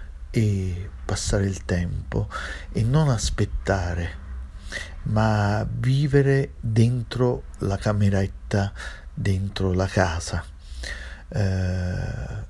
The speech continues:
la pazienza in questo periodo mi sembra che sia, eh, la parola evidente, la parola che serve, la parola che usiamo e anche la parola che sancisce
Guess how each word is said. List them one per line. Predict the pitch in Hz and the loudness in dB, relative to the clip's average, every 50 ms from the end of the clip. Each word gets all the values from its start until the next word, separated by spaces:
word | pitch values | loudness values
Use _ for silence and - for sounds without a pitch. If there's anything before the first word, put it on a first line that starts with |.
| - - - | -14 -14 -6
la | - 110 110 107 | -2 0 0 2
pazienza | - 123 110 - - 110 104 95 95 95 - - 92 | 2 0 2 4 4 4 4 2 0 -2 -4 -2 -2
in | 90 92 | -2 -2
questo | - - - 101 - - - - - - - - - - 101 95 95 95 92 98 - - - - - - - - - - - - - | -2 0 0 0 0 -2 -8 -12 -14 -14 -14 -6 0 0 0 2 0 -4 -6 -8 -10 -12 -14 -14 -14 -14 -14 -14 -14 -16 -16 -12 0
periodo | - 117 110 110 127 135 131 131 131 117 123 120 120 117 | 2 4 4 4 4 4 4 4 4 2 2 2 2 2
mi | 110 113 | 0 0
sembra | 110 - - 117 120 123 127 120 113 | -2 0 0 0 0 2 0 0 0
che | 110 107 | 0 -2
sia, | - - - - 127 120 120 120 110 - - - - - - - - - - - - | -2 -4 -4 -2 0 0 2 0 -2 -4 -6 -10 -10 -8 -8 -6 -6 -6 -6 -4 0
eh, | - 107 104 | 0 2 4
la | 104 104 98 | 4 2 2
parola | - 113 110 117 120 127 | 2 4 4 4 4 4
evidente, | 117 107 117 113 113 104 95 87 90 95 92 - - 90 | 4 4 4 4 4 4 4 2 0 -2 -4 0 0 2
la | 92 95 92 | 2 2 2
parola | 90 101 98 110 110 110 98 | 2 2 2 4 4 4 2
che | 98 95 | 0 -2
serve, | - - - - - 113 113 117 113 110 107 113 120 107 | -4 -4 -4 0 2 4 4 4 2 0 0 2 4 4
la | 98 90 | 4 4
parola | - 98 98 101 101 98 95 | 4 4 4 4 4 4 2
che | 90 98 101 | 2 0 0
usiamo | 95 - - 123 117 110 113 113 117 120 120 120 113 - - - - - - - - - - - - - | 0 0 0 0 0 2 0 0 0 0 0 0 -2 -4 -6 -8 -10 -10 -10 -8 -8 -8 -8 -8 -8 -2
e | - 120 120 | 2 4 6
anche | 127 143 160 165 151 - - 135 | 6 6 4 2 2 4 4 4
la | 117 107 | 4 4
parola | 104 113 110 107 110 113 123 120 123 123 123 123 - - - - | 4 2 4 4 4 4 4 4 4 2 2 0 -2 -6 -10 -10
che | - - 123 117 113 - - - - | 0 2 4 4 4 2 0 -6 -14
sancisce | - - - - - - 117 113 117 110 - - 110 107 - - - - - - 110 107 113 113 - - - | -14 -10 -10 0 2 2 4 4 0 0 -4 -2 -2 -2 -2 -2 -4 -2 0 2 2 2 2 0 -4 -12 -18